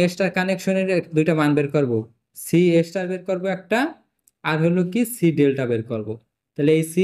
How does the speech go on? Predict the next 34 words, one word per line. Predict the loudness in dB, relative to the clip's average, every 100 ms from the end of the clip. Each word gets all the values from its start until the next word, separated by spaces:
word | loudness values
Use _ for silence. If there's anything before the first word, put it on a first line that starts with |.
| 2
স্টার | 2 2
এবং | 2 0
সি | -2 -2 0
ডেল্টা | 0 0 -2
মানে | -2 -2
কি? | -4 -8 _ _
তাহলে | 0 0
আমি | -2
এখানে | -2 -4
লিখতে | -4 -2 0
পারি | 0 -2 -6 _ -14 0
যে | 2 4 2 -2 -12 _ _ _ -2
for, | 2 2 0 -4 _ _ _ 0
বা | 4 4
এখানে | 2 -2 2
আরও | 2 2
একটা | -2 -2
কাজ | -4 -2 2
করে | 4 4
নেই। | 2 2
দেখো | 0 -2 0
তো, | 0 2
আমি | 0 4
বললাম | 4 4 2
যে | -2 0
কিউসি | 2 4 4 2 0 -2 _ _ _ _ 0
per | 2 2 0
phase, | 0 0 0 -6 _ _ _ 2 4
এই | 4 2
কা-, | -2 -4 _
কাজটা | -4 -2 0
আমি | 2 2
কর-, | 0
অথবা | 0 2